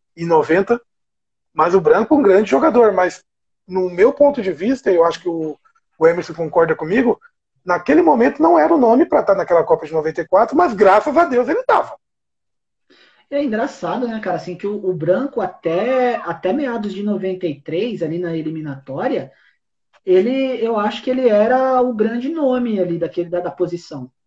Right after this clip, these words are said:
Speaker 2: Ele tem uma queda em no-, em noventa e quatro, mas talvez, talvez a, a, a palavra certa não era nem que ele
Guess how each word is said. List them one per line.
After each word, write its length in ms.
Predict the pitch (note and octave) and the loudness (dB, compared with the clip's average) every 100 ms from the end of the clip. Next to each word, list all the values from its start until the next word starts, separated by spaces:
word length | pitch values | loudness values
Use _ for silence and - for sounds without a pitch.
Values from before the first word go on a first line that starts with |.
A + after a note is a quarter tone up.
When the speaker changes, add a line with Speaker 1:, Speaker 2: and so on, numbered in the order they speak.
| _ _ _ - | _ _ _ -8
Speaker 2:
Ele 180 | G3 G#3+ | -6 -2
tem 120 | C4 | -2
uma 140 | F#4+ | -2
queda 460 | F#4+ - G3 D4 C4 | -6 -2 0 2 0
em 100 | G#3+ | 0
no-, 240 | G#3 G3+ | 0 -2
em 40 | G3+ | -4
noventa 360 | G3+ F#3 F#3+ | -6 -6 -6
e 40 | F3+ | -6
quatro, 300 | A3 D4+ D4 | -4 -6 -4
mas 180 | D4+ - | -6 -4
talvez, 400 | E4+ F4 F#4 - - - | -4 2 0 -2 -16 -6
talvez 260 | F4 F#4+ | -4 -2
a, 60 | G4 | -2
a, 400 | F4+ C#4+ C#4 B3+ | -4 0 0 -2
a 240 | B3+ C4 | -6 -6
palavra 320 | B3+ B3+ B3+ B3+ | -4 -2 -4 -4
certa 240 | C4+ C4+ | -4 -4
não 120 | C4+ | -2
era 100 | C#4 | 0
nem 220 | C4+ F4 | 0 -4
que 100 | - | -6
ele 120 | F4+ | -8